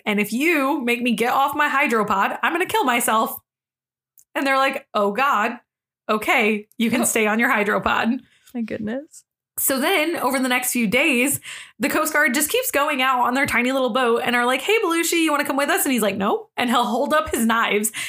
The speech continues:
Speaker 1: He had two knives and he was like, "I'm gonna kill myself. I'm gonna hurt myself." And he's like, "If you guys even come near me, I'm, I'm gonna blow myself up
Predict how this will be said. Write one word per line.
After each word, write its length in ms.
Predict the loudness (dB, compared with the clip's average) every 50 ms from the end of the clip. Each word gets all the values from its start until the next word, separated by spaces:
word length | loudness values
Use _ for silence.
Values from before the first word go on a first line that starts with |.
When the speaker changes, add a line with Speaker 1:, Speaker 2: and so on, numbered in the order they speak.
| -10 -6
Speaker 1:
He 120 | -2 0
had 200 | 0 0 0 0
two 160 | 0 0 0 0
knives 360 | 0 0 -2 -2 -4 -4 -2
and 140 | 0 0 0
he 100 | 0 0
was 100 | 0 2
like, 180 | 0 0 0 0
"I'm 260 | 0 0 2 2 2
gonna 140 | 0 0 0
kill 180 | 0 -2 0 0
myself. 420 | 0 0 0 0 0 0 0 0
I'm 120 | 0 0
gonna 100 | 0 0 0
hurt 140 | 0 0 0
myself." 480 | 0 0 0 0 0 0 0 -2 -4 -8 _ _ -20 -20 -20 -20 -20 -20 -20 _ _
And 100 | -2 0
he's 100 | 0 2
like, 160 | 2 0 0
"If 160 | -2 -2 0 0
you 140 | 0 2
guys 260 | 2 2 0 2 2 2
even 220 | 0 0 0 -2
come 260 | 0 0 -2 0 0
near 240 | 2 2 2 2 2
me, 380 | 2 2 2 0 0 -2 -4 _ _ _ _ _ _ _ _ -2
I'm, 260 | 0 0 0 -2 -4 -6 -8 -4 -2
I'm 140 | 0 0 0
gonna 180 | 0 0 -2 -2
blow 500 | -2 -2 -2 0 0 0 0 0 0 0
myself 520 | 0 0 0 0 0 0 0 0 0 0 0
up 400 | 2 2 2 0 -2 -6 -10